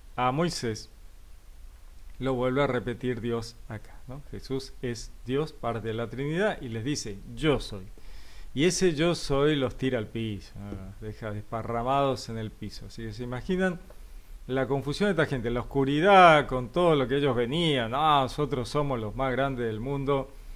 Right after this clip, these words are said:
nadie se puede oponer a nosotros, nos llevamos, este, preso a todo el que se nos cruza".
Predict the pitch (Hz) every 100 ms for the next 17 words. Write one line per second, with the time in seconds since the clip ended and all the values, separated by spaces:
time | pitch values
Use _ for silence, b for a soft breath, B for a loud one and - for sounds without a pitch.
0 | B B B B - 135 151 147 139 131
1 | - 127 - 139 135 120 127 131 131 123
2 | 120 - 170 175 139 120 113 120 135 123
3 | 110 113 107 - 101 135 143 139 123 104
4 | 127 120 110 110 98 110 - 110 107 190
5 | 226 - 208 202